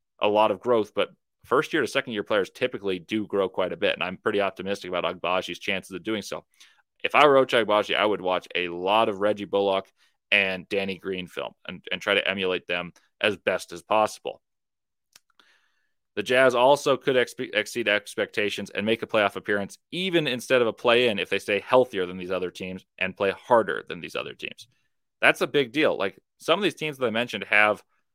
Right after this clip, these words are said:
health issues. The Clippers is one. They're, I think they're gonna make the playoffs regardless what their health issues are.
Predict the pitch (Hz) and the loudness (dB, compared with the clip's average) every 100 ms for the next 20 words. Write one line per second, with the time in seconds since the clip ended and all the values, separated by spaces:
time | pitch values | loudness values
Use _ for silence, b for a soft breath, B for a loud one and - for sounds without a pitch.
0 | _ _ _ _ _ _ _ _ _ - | _ _ _ _ _ _ _ _ _ -2
1 | 120 120 92 - - 98 - 131 117 104 | 2 2 -2 -6 -8 -8 -4 -2 -2 -4
2 | 101 80 - - 131 127 131 120 107 107 | -10 -10 -4 -2 2 2 2 -2 -4 -4
3 | 98 90 95 92 98 - 90 90 90 85 | -6 -4 -2 -2 -4 -6 -4 -6 -10 -8
4 | 87 90 87 87 90 92 92 | -6 -6 -6 -8 -8 -4 -4